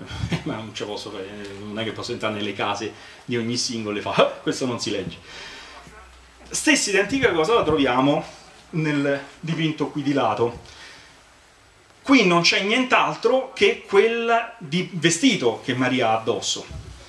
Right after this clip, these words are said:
e quel vestito sottolineato in quel modo rimanda costantemente a quell'idea di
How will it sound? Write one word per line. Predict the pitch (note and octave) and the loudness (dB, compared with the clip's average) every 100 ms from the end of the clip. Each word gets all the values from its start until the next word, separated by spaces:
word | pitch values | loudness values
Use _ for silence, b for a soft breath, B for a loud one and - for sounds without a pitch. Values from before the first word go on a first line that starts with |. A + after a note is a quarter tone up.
| B B B B - | B B B B 4
e | G3 F3 | 4 6
quel | F3 - | 2 4
vestito | G#3 G3+ G3+ D#3 | 6 4 4 2
sottolineato | C#3+ - D4+ D4 G3 E3 D#3 D#3 B2+ | 4 4 2 2 4 4 4 2 0
in | C3+ D3+ | 0 2
quel | A#3+ | 0
modo | A3 A3+ G#3 F#3+ | 4 4 6 6
rimanda | A#3 B3+ C4 A#3 E3 C#3+ C#3+ | 6 6 6 6 4 2 0
costantemente | D#3+ - A3+ A3 C4 A#3+ F3+ F#3 F3+ - | 0 0 0 2 2 2 2 0 0 2
a | F#3 E3 | 2 0
quell'idea | B3 A#3+ G#3 G#3+ A3 G3 D3 B2+ A2+ A2+ C#3 | 0 0 0 4 4 6 4 4 2 -2 -4
di | D#3+ F#3+ C#3 | -2 -2 -2